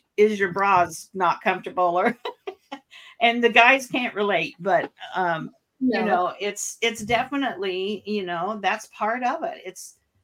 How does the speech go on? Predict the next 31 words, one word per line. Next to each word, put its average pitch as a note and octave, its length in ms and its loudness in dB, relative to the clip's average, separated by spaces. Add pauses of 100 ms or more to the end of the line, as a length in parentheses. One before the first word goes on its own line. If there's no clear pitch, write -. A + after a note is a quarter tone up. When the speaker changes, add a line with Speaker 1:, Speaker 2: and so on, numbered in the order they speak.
Speaker 1:
it's G3+ 200 -10
part A3 420 -2
of G3+ 420 -4 (440)
the G3 140 -4
whole A3 260 -2
picture. G#3+ 480 -6
It's F3 180 -14
not G3+ 320 -6
just F#3+ 420 -4
the D#3 100 -12
safety, D#3 540 -12
although E3 300 -8
that's D#3+ 340 -8
important, E3+ 560 -10
but, D#3 220 -10 (400)
um, D#3 440 -10
the F#3 120 -4
fact F#3+ 380 -6
that E3 240 -6 (200)
you've F#3 240 -12
taken F#3+ 320 -4
so G3 160 -6
much F#3 300 -6
care E3 540 -6 (520)
to A3+ 100 -8
make G3 280 -4
sure F#3+ 280 -6
not F3 300 -2
only F3 360 -4 (100)
is E3+ 220 -8
it D3+ 280 -8